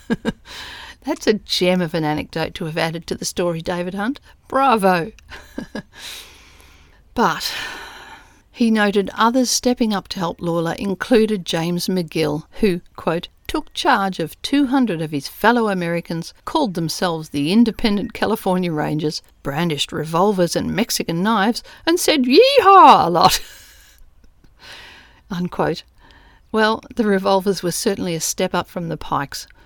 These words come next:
if you're staring down troopers with rifles. Another leader was Timothy Hayes, who had previously been elected as a chairman of the Ballarat Reform League. Also Irish, he and his wife Anastasia and their then five children had arrived in eighteen fifty-two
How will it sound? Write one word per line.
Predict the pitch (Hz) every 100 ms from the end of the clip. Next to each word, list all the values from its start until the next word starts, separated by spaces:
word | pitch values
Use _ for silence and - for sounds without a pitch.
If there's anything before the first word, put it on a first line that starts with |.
| -
if | 156 -
you're | -
staring | - 180 170 160
down | 165 160
troopers | 156 - 175 147 -
with | 143
rifles. | 165 180 175 - 208 - _ _ _ _ _ _ _ _ - - - - 277
Another | 269 311 403 285
leader | 175 165 180
was | 190
Timothy | - 262 226 202 175
Hayes, | 175 170 156 165 - -
who |
had | 208 202
previously | 269 285 254 208 185
been | 180 175 165
elected | 165 170 - 160
as | 160
a | 170
chairman | - - 277 208 151
of | 151
the | 165
Ballarat | 156 151 151 151
Reform | 151 - 170 151
League. | 151 147 156 _ _ _ _ -
Also | 220 - 185 - 165
Irish, | 185 202 160 -
he | 208 226
and | 202
his | 175 175
wife | 180 156 -
Anastasia | 185 175 - 180 185 - 170 - -
and | 202
their | 202
then | 226 226 202 -
five | - 247 226 185
children | - 139 135 165 185
had | 202 208
arrived | 226 233 190 156
in | 180
eighteen | 185 196 202 196
fifty-two | - 226 - 220 202 - 220 180 160